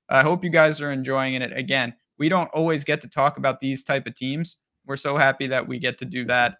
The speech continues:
in addition to the big games, which you can always find, again, on the original Betting U episode. But we're gonna bounce on out of here.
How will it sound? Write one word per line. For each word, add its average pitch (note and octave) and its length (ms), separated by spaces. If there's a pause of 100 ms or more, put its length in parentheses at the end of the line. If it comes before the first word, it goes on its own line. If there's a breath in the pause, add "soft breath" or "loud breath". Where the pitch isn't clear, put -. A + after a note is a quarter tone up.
in C#3+ 100
addition D3+ 340
to D#3 80
the B2+ 100
big B2 200
games, A#2 260
which B2+ 140
you - 40
can C3 100
always C3+ 220
find, B2+ 420
again, B2+ 200
on A#2+ 80
the B2 100
original B2+ 400
Betting A#2+ 300
U A#2 220
episode. A#2 400
But A#2 80
we're D#3+ 80
gonna F#3 100
bounce D#3+ 320
on C#3 80
out C#3 160
of D#3+ 60
here. C3 260